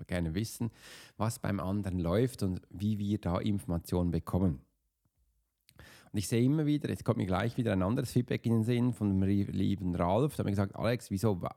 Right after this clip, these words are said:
denn durfte ich nach dem Li-, letzten Live-Webinar, äh, ist er gleich reingekommen in die Profile Academy, hat das Programm gekauft, hat dann auch den, äh, den nächsten Schritt auch gleich hinzugebucht, was ich auch immer sehr empfehle. Das ist die, die,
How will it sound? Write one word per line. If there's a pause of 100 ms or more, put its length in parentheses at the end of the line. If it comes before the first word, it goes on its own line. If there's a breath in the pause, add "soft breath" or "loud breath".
(120)
denn
durfte
ich (400 loud breath)
nach
dem
Li-,
letzten
Live-Webinar,
äh,
ist
er
gleich
reingekommen
in
die
Profile
Academy,
hat
das
Programm
gekauft,
hat
dann
auch
den,
äh, (540 loud breath)
den
nächsten
Schritt
auch
gleich (120)
hinzugebucht,
was
ich
auch
immer
sehr
empfehle.
Das
ist
die, (240)
die,